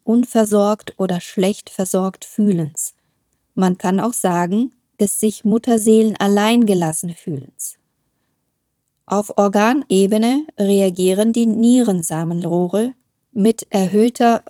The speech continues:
Wasserretention. Das bedeutet eine erhöhte Wassereinlagerung im Körpergewebe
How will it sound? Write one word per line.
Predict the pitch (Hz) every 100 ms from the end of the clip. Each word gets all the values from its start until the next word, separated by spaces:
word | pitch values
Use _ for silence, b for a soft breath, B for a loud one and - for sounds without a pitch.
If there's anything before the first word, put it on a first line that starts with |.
| - -
Wasserretention. | 226 - 185 175 170 - 160 160 - 175 156 147 _ _
Das | - 233 -
bedeutet | 202 165 175 170 180 254 - -
eine | 196 196 -
erhöhte | 185 180 202 226 - 247 208
Wassereinlagerung | 185 - - 170 175 170 175 185 190 208 -
im | 214
Körpergewebe | 214 220 220 220 208 208 214 220 233